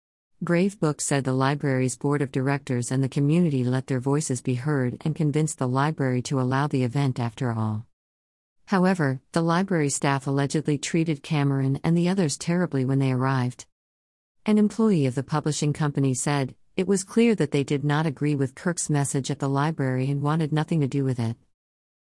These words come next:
Speaking with the Daily Wire following the event, Cameron explained, "We didn't know what was going to happen. All we knew was that we had a reservation. We had rented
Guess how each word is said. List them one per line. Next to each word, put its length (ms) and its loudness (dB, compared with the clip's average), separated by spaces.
Speaking 460 0
with 100 2
the 80 0
Daily 340 2
Wire 320 0
following 460 0
the 140 2
event, 440 -2
Cameron 420 2
explained, 600 -2
"We 140 2
didn't 240 2
know 160 2
what 120 0
was 160 -2
going 220 0
to 80 0
happen. 540 -2
All 160 4
we 140 6
knew 200 4
was 160 0
that 140 -4
we 100 0
had 160 2
a 60 0
reservation. 800 -2
We 160 4
had 180 2
rented 500 0